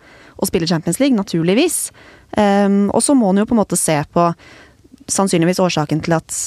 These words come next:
Barcelona ikke er, eh, et alternativ, er jo fordi at de har ganske etablerte, gode midtstoppere i troppen sin allerede.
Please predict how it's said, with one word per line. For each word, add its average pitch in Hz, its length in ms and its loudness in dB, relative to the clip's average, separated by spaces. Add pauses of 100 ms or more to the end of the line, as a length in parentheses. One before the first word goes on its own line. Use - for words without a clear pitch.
(120)
Barcelona 151 580 0
ikke 160 220 -2 (140)
er, 160 100 -2 (680)
eh, 160 240 0
et 175 100 -4
alternativ, 185 500 0
er 170 180 2
jo - 60 -10
fordi 165 120 0
at 170 80 -6
de 156 100 -2
har 131 260 -2
ganske 147 540 -2 (440)
etablerte, 156 480 -2
gode 139 320 0 (380)
midtstoppere 160 420 -2
i 151 100 0
troppen 147 340 -2
sin 180 180 0
allerede. 214 340 0